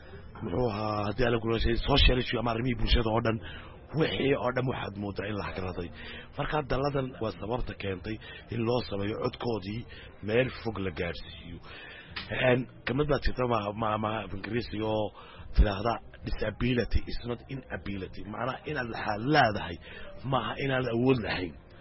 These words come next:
Marka dadkaasi saad sheegtay, maanta waxbay bartaan. Maanta waa dadka ugu activesan xagga social media. Ee aad, muxuu ahaa, wax uga faa'iidaystay, ee aadna wax u qora.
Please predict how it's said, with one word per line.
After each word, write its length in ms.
Marka 260
dadkaasi 540
saad 240
sheegtay, 340
maanta 300
waxbay 280
bartaan. 400
Maanta 360
waa 200
dadka 320
ugu 300
activesan 540
xagga 380
social 460
media. 340
Ee 160
aad, 320
muxuu 300
ahaa, 180
wax 160
uga 180
faa'iidaystay, 540
ee 80
aadna 260
wax 160
u 80
qora. 220